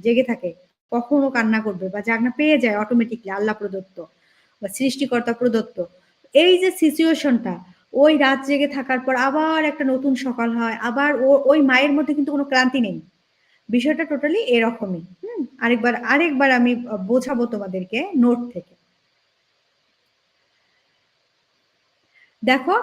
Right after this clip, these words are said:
টাইটেল হচ্ছে মর্নিং স-, সং, অথর, আহ, সং, অথর হচ্ছে সিলভিয়া প্লেথ। সিলভিয়া প্লেথ হচ্ছে উনিশশো বত্রিশ সালে জন্মগ্রহণ করেন এবং উনিশশো তেষট্টি সালে মৃত্যুবরণ করেন, তোমরা লিখে ফেলো।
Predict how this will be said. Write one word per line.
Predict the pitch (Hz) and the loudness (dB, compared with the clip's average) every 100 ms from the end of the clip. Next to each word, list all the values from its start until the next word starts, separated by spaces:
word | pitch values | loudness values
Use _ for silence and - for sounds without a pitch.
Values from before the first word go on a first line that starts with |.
| - | 2
টাইটেল | 262 262 294 | 2 4 0
হচ্ছে | 311 311 | -2 0
মর্নিং | 262 254 254 269 | 0 2 0 0
স-, | 262 269 247 233 - - | -2 -6 -4 -8 -10 -6
সং, | 247 254 403 - - _ - | -4 -2 -4 -8 -20 _ -4
অথর, | 262 240 285 247 | -2 2 0 0
আহ, | 220 | -4
সং, | - 262 254 - | -2 -2 -2 -4
অথর | 247 247 277 | -4 -2 0
হচ্ছে | 277 269 285 | -2 -2 -4
সিলভিয়া | 277 - 277 254 254 | -4 -4 -2 0 -2
প্লেথ। | 254 220 208 320 - _ _ - - - | -2 -4 -4 -6 -8 _ _ -20 -20 -6
সিলভিয়া | 277 269 320 | -2 0 0
প্লেথ | 320 320 320 320 | 0 -2 -2 -4
হচ্ছে | 320 330 | -4 -2
উনিশশো | 269 285 277 | 0 0 -2
বত্রিশ | 247 240 240 277 277 | -2 -2 -2 -6 -4
সালে | 294 | -4
জন্মগ্রহণ | 294 294 294 302 311 | -2 0 0 0 -2
করেন | 302 339 508 | -2 -4 -4
এবং | 339 247 | -2 -2
উনিশশো | 240 247 247 - 262 | 2 0 0 -4 -4
তেষট্টি | 269 294 302 294 294 | -2 -4 -4 -6 -8
সালে | - 277 247 | -4 -2 0
মৃত্যুবরণ | 226 202 196 269 277 285 226 202 | 0 -4 0 2 2 0 0 -4
করেন, | 185 196 349 | -8 -6 -2
তোমরা | 285 247 | 0 2
লিখে | 240 208 | 2 0
ফেলো। | 190 175 | -6 -8